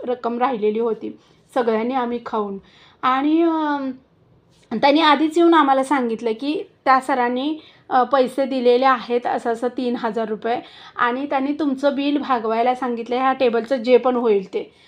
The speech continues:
असं त्यांनी आम्हाला येऊन सांगितलं आणि ते स-, निघून गेले होते. आणि मग आम्ही <laughs> काय म्हटलं खाल्लं आणि मग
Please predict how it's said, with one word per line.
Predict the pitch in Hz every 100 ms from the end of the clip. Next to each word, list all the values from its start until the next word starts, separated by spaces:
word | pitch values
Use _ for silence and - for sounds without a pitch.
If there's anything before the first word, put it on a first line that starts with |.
| _ -
असं | 262 285
त्यांनी | 302 302 285 311
आम्हाला | 339 311 285 294
येऊन | 302 311
सांगितलं | 311 311 254 226 247 277 254
आणि | 240 254
ते | 277 285
स-, | 285 -
निघून | 254 254 240 254
गेले | 285 277 220
होते. | 220 226 233 - - _
आणि | - 262 302 339
मग | 330 320 330 -
आम्ही | 277 262 294
<laughs> | 302
काय | - 427
म्हटलं | 415 403 349 359
खाल्लं | 370 359 277 262
आणि | 269 285 311
मग | 320